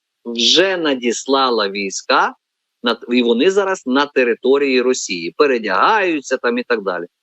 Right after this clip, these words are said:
З приводу кількості, ну, давайте говорити відверто, поява такої кількості, там, дванадцять тисяч на якійсь ділянці фронту, це серйозна проблема для тієї ділянки фронту. Але якщо подивитися в загальному, на сьогоднішній день Російська Федерація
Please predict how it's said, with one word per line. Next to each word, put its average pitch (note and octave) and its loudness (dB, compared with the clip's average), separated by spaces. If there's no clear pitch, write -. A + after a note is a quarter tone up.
З - -8
приводу B3 2
кількості, - -2
ну, G#3 4
давайте F3 0
говорити C#3+ 0
відверто, A2 -4
поява F#3+ 0
такої D3+ 0
кількості, C3+ -4
там, G#2 -2
дванадцять A#2+ 0
тисяч G#2 -4
на G#2+ 0
якійсь G#2+ -2
ділянці D3 2
фронту, C4+ 0
це - 2
серйозна D#3+ 0
проблема C3+ 0
для G#2+ 0
тієї A#2+ 2
ділянки A#2 -2
фронту. E2+ -6
Але G#2+ 0
якщо C#4+ 0
подивитися A3 0
в F3+ 0
загальному, A#2 -2
на F#2+ -4
сьогоднішній C4 0
день D3+ 0
Російська D3 -2
Федерація F#3+ -2